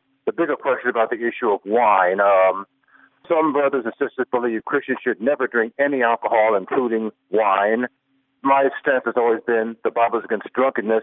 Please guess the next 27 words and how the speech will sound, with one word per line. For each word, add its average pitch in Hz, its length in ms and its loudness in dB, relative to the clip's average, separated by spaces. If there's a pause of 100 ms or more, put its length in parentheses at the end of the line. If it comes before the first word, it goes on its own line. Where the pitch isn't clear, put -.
but - 120 -4
does 98 160 -4
not 117 260 0
necessarily 110 640 0 (100)
forbid 120 640 -2 (580)
the 143 60 -6
consumption 123 640 -2
of 98 120 0
wine, 110 440 2
say, 123 120 0
with 110 180 0
a 98 40 -4
meal 113 280 0
or 101 200 2
after 95 280 -2
dinner 107 260 2
or 101 180 2
anything 98 280 -2
like 92 260 2
that. 104 300 -2 (320)
Beginning 127 220 0
to 123 60 0
get 107 160 0
drunk 110 300 0
is 123 180 0 (140)
sin. 82 320 -2
But - 420 -6